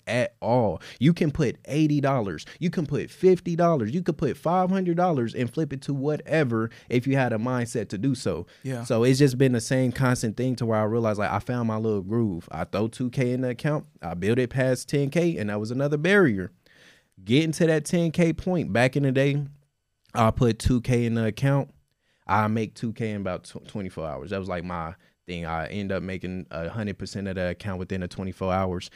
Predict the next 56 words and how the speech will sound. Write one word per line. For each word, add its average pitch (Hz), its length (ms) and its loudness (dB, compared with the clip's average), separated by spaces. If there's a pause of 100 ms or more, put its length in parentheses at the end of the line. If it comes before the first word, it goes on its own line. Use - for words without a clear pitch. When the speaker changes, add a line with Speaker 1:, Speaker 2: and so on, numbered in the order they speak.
(180)
Speaker 1:
And 95 140 -4
then 98 100 -4
that 90 140 -6
flip 110 260 -2
switch - 500 -8
is 87 220 -6
just 87 160 -6
like, 90 220 -4
uh, - 20 -6
uh, 85 540 -4
uh, - 40 -14 (200)
everything 113 480 0
just 95 240 -6
changed. 98 480 -2
It 98 60 -4
was 95 220 -4
like, 87 220 -4
now 117 380 -2 (260)
I 95 100 -2
put 123 300 -2
the 101 80 -2
two 127 280 -2
K 123 240 0
in 120 100 0
the 107 140 0
account, 156 500 -2 (260)
and 107 120 -4
within 123 260 -2
that 117 160 -4
twenty-four 135 480 -4
hours, 135 260 -2
it's 139 80 -4
at 104 200 -2
ten 143 320 0
K, 143 280 -2
fifteen 143 540 -2
K, 135 240 -2
Speaker 2:
Wow. 110 100 0
Speaker 1:
whatever 131 300 2
the 120 100 -4
case 131 320 -6
may 123 200 -4
be, 131 300 -4 (560)
because 123 360 2
I 123 140 6
don't 123 220 2
have 123 220 2
that 117 160 0
emotional 113 480 -2
attachment 117 420 -6
to 117 120 -2
that 98 160 -2
two 117 180 -4
K 123 260 -2
no 95 160 -4
more. 85 320 -8